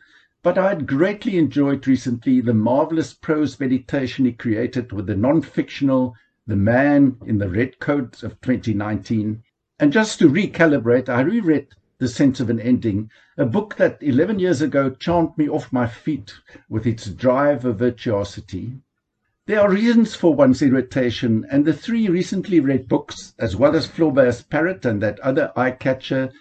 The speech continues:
the Booker Prize nominee, The Only Story of twenty eighteen, showed up why. It's as if Barnes's writing, in the novels especially, is caught up in a solipsistic writer's spell.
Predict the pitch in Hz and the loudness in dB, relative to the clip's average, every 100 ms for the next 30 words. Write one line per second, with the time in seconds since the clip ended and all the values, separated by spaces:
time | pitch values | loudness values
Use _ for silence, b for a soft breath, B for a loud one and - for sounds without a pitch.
0 | b - 95 117 117 - 147 139 139 - | b -4 0 2 0 -2 -2 -2 -4 -8
1 | 113 139 139 131 131 123 113 b - 117 | -2 2 4 6 6 4 0 b -6 -2
2 | 135 143 123 - - 151 143 120 110 - | 2 2 2 -2 -4 0 2 0 -4 -4
3 | 123 110 117 113 113 120 113 113 b b | -2 -2 -4 -4 -4 -4 -4 -6 b b
4 | - - 220 202 190 101 139 131 101 98 | -10 -2 -2 0 -2 0 0 0 -2 -8
5 | 139 _ _ - 180 196 190 196 127 190 | -12 _ _ -10 -8 -6 -6 -4 4 4
6 | 214 226 160 98 135 139 151 247 - - | 4 -2 -4 0 0 0 0 0 -2 -2
7 | 160 151 127 131 131 - _ - - - | 2 6 6 6 2 -4 _ -12 -10 -4
8 | 143 127 123 123 - b b b - 143 | -4 -2 -2 -2 -4 b b b -4 -4
9 | - - 226 233 - 202 196 156 156 156 | -2 -4 -2 -2 -2 -4 -2 2 2 2
10 | - 156 160 - 233 190 - 202 110 123 | 0 -2 -4 -8 -10 -10 -8 -6 -2 -2
11 | 143 156 - - - 185 117 95 | -2 -6 -8 -12 -4 -2 -2 -4